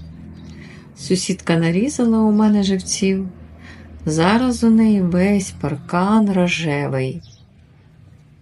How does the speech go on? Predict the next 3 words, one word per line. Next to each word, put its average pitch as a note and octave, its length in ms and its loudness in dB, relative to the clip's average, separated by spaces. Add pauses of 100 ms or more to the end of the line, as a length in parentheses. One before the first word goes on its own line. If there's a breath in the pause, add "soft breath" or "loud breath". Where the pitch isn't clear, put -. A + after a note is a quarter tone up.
(640 soft breath)
Спочатку - 760 -2
колір F#3+ 560 -4
квітки F3 720 -6